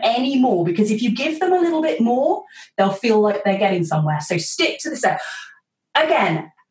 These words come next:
as I said a moment ago, I appreciate your concern. However, I don't want to talk about that.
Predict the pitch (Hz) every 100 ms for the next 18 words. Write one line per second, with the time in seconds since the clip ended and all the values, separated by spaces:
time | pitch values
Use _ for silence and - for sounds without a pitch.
0 | - - 339 339 349 330 349 320 285 240
1 | 214 190 208 214 269 - 165 165 156 -
2 | 254 254 254 285 254 247 233 233 220 -
3 | 190 185 190 190 - 208 214 208 208 202
4 | - 180 160 180 180 - 175 165 - -
5 | 151 151 143 - 135